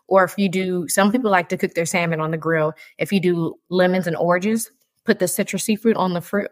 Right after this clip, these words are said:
on the fruit itself and grill it like that. That's one thing I definitely like to do. But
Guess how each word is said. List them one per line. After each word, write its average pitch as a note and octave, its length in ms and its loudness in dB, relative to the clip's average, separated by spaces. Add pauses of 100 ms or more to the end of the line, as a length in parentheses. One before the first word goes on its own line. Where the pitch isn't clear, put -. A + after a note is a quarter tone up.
on E3+ 120 -4
the E3 40 -2
fruit G3+ 240 -2
itself A3 400 -4 (320)
and F3 160 0
grill E3+ 160 2
it D#3+ 80 0
like D3 220 -4
that. C3 300 -4
That's E3+ 200 -2
one F#3+ 140 0
thing E3 180 -4
I D3+ 120 -2
definitely D#3+ 320 -2
like D3+ 180 -4
to D#3 80 -8
do. D3+ 240 -2
But D#3 180 -2